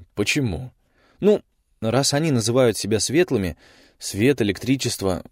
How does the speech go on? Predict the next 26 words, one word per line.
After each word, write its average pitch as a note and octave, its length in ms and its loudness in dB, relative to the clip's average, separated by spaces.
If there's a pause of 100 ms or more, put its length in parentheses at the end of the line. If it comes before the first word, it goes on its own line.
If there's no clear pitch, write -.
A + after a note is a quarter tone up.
(120)
как-то B2 260 -2
созвучно, G2+ 720 -2 (380)
подсознательно B2+ 680 0
настраивает G2+ 720 0
на F#2 100 -2
доверие». F2 540 -2 (520)
«Разумно», C3 840 0 (140)
кивнул F2+ 360 0
отец. E2+ 400 -6 (760)
«Наивно, A2+ 560 2
но C3 140 2
может B2 340 0
и - 20 2
работать. D#2 580 -2 (240)
Все-таки C#3 420 0
они A2+ 200 2
тоже B2 260 4
люди, F#2 360 0 (140)
пускай G2 360 -2
и F#2 240 0
иные». E2+ 540 -4 (580)
«Так - 160 -8
ты B2 100 4
мне A#2+ 140 2
веришь, F3+ 320 0
папа?» D3 340 -8